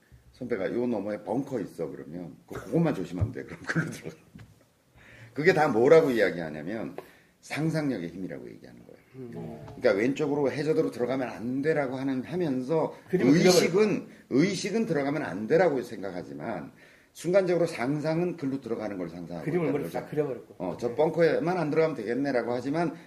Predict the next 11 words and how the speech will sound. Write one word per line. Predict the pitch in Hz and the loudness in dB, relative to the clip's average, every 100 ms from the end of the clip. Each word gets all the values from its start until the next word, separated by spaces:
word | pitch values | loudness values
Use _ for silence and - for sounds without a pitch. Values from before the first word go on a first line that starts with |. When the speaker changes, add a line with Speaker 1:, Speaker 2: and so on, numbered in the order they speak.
| - | -8
Speaker 1:
그건 | 139 160 | -2 0
의식의 | 110 117 151 - 165 151 | 2 0 0 -2 0 2
문제고 | 113 85 76 92 95 67 - - - | 0 -4 -6 -4 -4 -6 -8 -20 -20
무의식적으로는 | - 135 196 175 - 185 156 160 160 165 | -6 -2 -2 -4 -2 0 2 0 -2 -2
글로 | 143 123 | -4 -4
순간적으로 | - 226 247 170 139 | -2 0 2 0 -4
거기 | 113 110 | -6 -10
들어가는 | - 113 101 | -6 -4 -4
걸 | 101 | -8
상상한 | 87 110 110 107 90 | -10 -10 -10 -10 -10
거고 | 76 90 160 160 | -8 -2 -2 -2